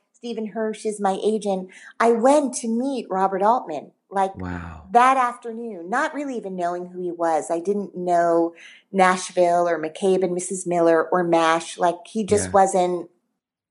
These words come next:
Speaker 1: I was too young,
Speaker 2: Sure.
Speaker 1: you know, to know his work yet.
Speaker 2: Sure.
Speaker 1: Um, so I went to meet this man, just met in an office, and, uh,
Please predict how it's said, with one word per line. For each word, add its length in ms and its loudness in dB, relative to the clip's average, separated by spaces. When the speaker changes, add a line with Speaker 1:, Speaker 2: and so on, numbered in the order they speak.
Speaker 1:
I 100 6
was 140 2
too 200 2
young, 540 4
Speaker 2:
Sure. 460 0
Speaker 1:
you 120 -2
know, 140 0
to 160 -8
know 200 0
his 200 -6
work 320 -2
yet. 120 -6
Speaker 2:
Sure. 260 0
Speaker 1:
Um, 340 -6
so 140 2
I 80 8
went 300 -4
to 100 -16
meet 300 -10
this 240 -8
man, 500 -4
just 440 0
met 400 4
in 120 0
an 120 2
office, 640 2
and, 460 -6
uh, 360 0